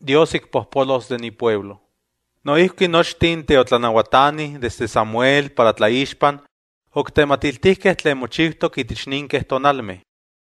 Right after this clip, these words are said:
Namehuantzitzin namonteconeuan den teotlanauatani, huan noihqui namoyolcatzin tlen Dios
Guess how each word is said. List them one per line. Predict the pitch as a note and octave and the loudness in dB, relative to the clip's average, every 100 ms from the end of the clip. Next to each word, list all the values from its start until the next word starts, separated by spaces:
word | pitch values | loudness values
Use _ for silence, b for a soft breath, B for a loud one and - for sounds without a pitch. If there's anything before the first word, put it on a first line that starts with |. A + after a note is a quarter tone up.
| _ | _
Namehuantzitzin | D3+ C#3 C#3 C#3+ C#3 D#3 D#3+ F#3 F3+ | -4 -2 2 2 2 0 -2 0 0
namonteconeuan | E3 C3 A2+ C3 - B2 C3+ C#3+ D3 D3 C#3+ | -2 -4 0 0 0 -2 0 2 4 2 2
den | C3 A#2 | -2 -2
teotlanauatani, | B2+ A#2+ A#2+ A2+ A2 G#2+ C3 C3+ C#3+ D3 _ _ _ _ | 0 0 0 2 0 2 2 2 0 -10 _ _ _ _
huan | C3 B2+ | 0 2
noihqui | C3 E3 E3+ - | 2 -2 -2 -4
namoyolcatzin | E3+ D3+ B2 A#2 - C#3+ - D#3+ D3 | -4 -4 -4 -6 0 0 0 -8 -6
tlen | B2+ A#2+ | -4 -4
Dios | A#2+ C#3 D3+ - | 0 0 0 -2